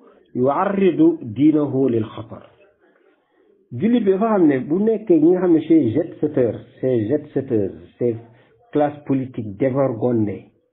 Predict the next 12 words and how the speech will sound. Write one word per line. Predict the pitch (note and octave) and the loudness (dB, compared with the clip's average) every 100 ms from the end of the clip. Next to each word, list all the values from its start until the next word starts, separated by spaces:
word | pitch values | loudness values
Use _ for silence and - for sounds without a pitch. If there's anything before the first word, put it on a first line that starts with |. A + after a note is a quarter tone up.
| _ _ _ _ _ | _ _ _ _ _
yaa | B2 D3+ | -4 0
ngi | D#3+ | 0
dégg, | C3+ C3+ G#2 G2 - _ - | 0 -6 -8 -12 -16 _ -2
corrompues, | E3+ E3 D#3+ D3 C3 A2+ - - _ _ _ - G#2 B2 | 0 2 0 -2 -4 -6 -8 -16 _ _ _ -20 -16 -2
ñi | D3 | 2
nga | F3+ F3+ | 2 2
xamante | F3+ E3 D#3 D#3+ | 0 0 0 -2
ne | D3 D3+ | -2 0
wala | D3+ D#3+ D#3 | 0 -2 -4
sax | E3 - | -8 -6
religieuse, | B2+ B2 F3 E3+ C#3 D3+ B2+ - | -2 2 2 2 2 0 0 -2
classe | E3 D#3+ - | 0 0 -4